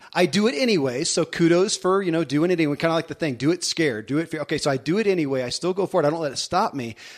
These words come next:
But do I really believe? And the truth is, and I've been thinking about it, and as you've been talking there, I'm realizing, man, there are some things that I, I need to do the exercise so that I really believe it and I can rest in it, because there is dissonance,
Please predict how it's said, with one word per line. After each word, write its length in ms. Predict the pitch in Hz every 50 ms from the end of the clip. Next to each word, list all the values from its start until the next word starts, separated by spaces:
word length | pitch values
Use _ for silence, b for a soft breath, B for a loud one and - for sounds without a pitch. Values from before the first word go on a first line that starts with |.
| B B -
But 100 | 165 127
do 140 | 165 175 156
I 100 | 143 139 117 113 113 117
really 580 | 123 160 185 214 226 226 190 143 131 123 120 110 b b b b - 131
believe? 560 | 139 151 143 143 151 170 226 240 220 156 131
And 140 | 135 139 135
the 40 | 135
truth 380 | - - - 190 208 185 -
is, 280 | 185 214 214 175 151 131
and 120 | 151 139
I've 80 | 143 139
been 120 | 123 139
thinking 360 | - - 180 196 - - 190 160
about 240 | 131 135 120 127
it, 100 | 139 143
and 100 | 139 139
as 140 | 135 135 120
you've 140 | 147 147 139
been 140 | 147 135 120
talking 400 | - - 139 156 165 - 156 135
there, 120 | 135 131
I'm 140 | 127 127 123
realizing, 300 | 131 131 127 117 117 120 B B B B B _
man, 280 | - 127 135 143 143 151
there 120 | 196 240
are 40 | 247
some 160 | - - 160
things 180 | 127 165 165 151
that 100 | 170 156
I, 160 | 135 156 175 - - -
I 80 | 156 175
need 160 | 220 233 190
to 60 | 196
do 280 | 123 101 - 139 170 190
the 160 | 175 165 160
exercise 320 | 180 202 - 156 139 -
so 140 | - 175 180
that 220 | 170 175 180 - -
I 120 | 147 180
really 340 | 185 170 143 151 175 185 180
believe 320 | 175 156 156 165 214 240
it 60 | 226 -
and 100 | 160 151
I 80 | 151 156
can 240 | - 151 127 123
rest 320 | 120 139 175 208 208 - -
in 160 | 151 135 127
it, 100 | 147 143
because 280 | 151 143 - 147 123 110
there 160 | 139 143 147
is 240 | 151 180 233 208 156
dissonance, 540 | 120 139 131 - - 120 127 147 156 -